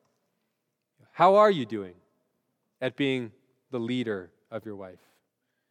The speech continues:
How are you doing at being the lover of your wife? Are you the husband that God is calling you to be from His Word?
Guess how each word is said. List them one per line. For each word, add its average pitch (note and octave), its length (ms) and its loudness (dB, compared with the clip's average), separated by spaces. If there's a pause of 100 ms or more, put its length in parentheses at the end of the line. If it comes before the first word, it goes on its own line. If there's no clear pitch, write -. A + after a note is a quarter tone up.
(580)
How D3+ 120 4
are E3 100 6
you F3 120 2
doing F3 300 4
at D#3 160 2
being E3 400 0 (600)
the D3+ 100 2
lover D3 460 4 (420)
of B2+ 160 0
your A#2+ 100 0
wife? G2 460 -8 (1200)
Are B2+ 180 -2
you B2+ 200 -2
the F3 140 4
husband D#3+ 520 0 (440)
that B2 160 -4
God D#3 480 6 (200)
is B2 140 -10
calling D#3 640 0 (260)
you C3+ 220 -4
to - 120 -14
be B2 220 -8
from B2 260 -12
His A#2 160 -12
Word? A2 280 -14